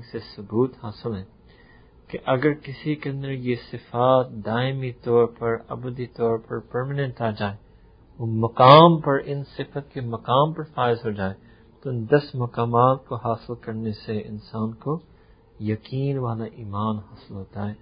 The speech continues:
وہ کامل مؤمن بن جاتا ہے، کامل مؤمن۔ اس اللہ تعالیٰ نے قرآن کریم میں فرمایا، "اولئک الم-، <clears throat> حقا، اولئک المؤمنون حقا"، کہ وہ صحیح معنی میں مؤمنین ہیں۔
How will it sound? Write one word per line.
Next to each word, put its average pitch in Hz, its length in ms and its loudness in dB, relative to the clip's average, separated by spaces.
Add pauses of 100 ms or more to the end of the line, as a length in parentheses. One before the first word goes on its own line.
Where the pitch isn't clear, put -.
(400)
وہ 113 100 -2
کامل 120 460 -2
مؤمن 120 580 -4
بن 98 160 -6
جاتا 92 340 -16
ہے، - 40 -20 (680)
کامل 120 300 4
مؤمن۔ 101 320 -8 (760)
اس - 140 -16
اللہ 107 100 -6
تعالیٰ 104 280 0
نے 95 140 -8
قرآن 107 280 0 (100)
کریم 104 200 -4
میں 98 180 -8
فرمایا، 104 200 -4
"اولئک 107 520 2
الم-، 107 160 -10 (520)
<clears throat> 147 500 2
حقا، 131 260 6 (880)
اولئک 123 420 6
المؤمنون 135 580 2 (960)
حقا"، - 240 0 (800)
کہ - 120 -10
وہ 139 380 10 (320)
صحیح 180 180 10
معنی 151 340 6
میں 165 200 -2 (460)
مؤمنین 131 440 0
ہیں۔ 110 180 -8